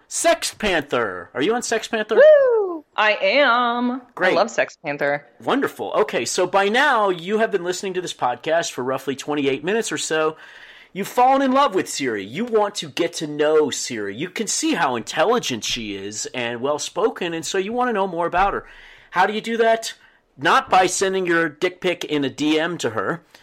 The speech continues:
Speaker 1: No, you do it by going on Sext Panther. That's S E X T P A N T H E R dot com, and there you can get
Speaker 2: I'm on it
Speaker 1: series
Speaker 2: right now.
Speaker 1: She's on it right now. She hasn't been paying attention this entire podcast.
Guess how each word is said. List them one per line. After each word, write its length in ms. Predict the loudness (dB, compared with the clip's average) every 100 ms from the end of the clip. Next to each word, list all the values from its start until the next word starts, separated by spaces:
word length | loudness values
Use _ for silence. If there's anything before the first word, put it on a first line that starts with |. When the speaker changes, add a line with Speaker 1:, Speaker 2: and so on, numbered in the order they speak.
| _ -2
Speaker 1:
No, 640 | 2 4 6 4 2 -2
you 200 | -6 -8
do 240 | -4 0 0
it 160 | 0
by 180 | 0 0
going 300 | 0 -4 -2
on 140 | -4
Sext 600 | -6 -6 -4 -4 -4 -10 -6
Panther. 380 | -6 -4 -4
That's 240 | -2 -4 -4
S 300 | 0 0 -2 -6
E 240 | -2 0
X 320 | 0 -2 -4
T 420 | -10 -6 -4 -4 -8 -18 -20 -20 -6
P 140 | 0 4
A 200 | 4 4
N 200 | 0 -4
T 240 | -6 -2
H 320 | -2 -2 -6
E 160 | -8 -6 0
R 280 | 2 2 0
dot 300 | 0 0 0
com, 500 | -4 2 4 4 0 -2
and 100 | 0
there 140 | 0
you 80 | 0
can 140 | -2 -2
get 220 | -2 0
Speaker 2:
I'm 140 | 2 4
on 140 | 4
it 80 | 4
Speaker 1:
series 80 | 2
Speaker 2:
right 140 | 2
now. 260 | 0 -2 -4 _
Speaker 1:
She's 220 | -12 -4
on 240 | 2 4
it 100 | 4
right 220 | 2 2
now. 220 | 2 0 0
She 220 | -4 -4
hasn't 300 | -2 0 0
been 120 | -2
paying 200 | 0 -2
attention 360 | 0 -2 -2 -4
this 140 | -6
entire 260 | -2 0 2
podcast. 460 | 2 2 2 -2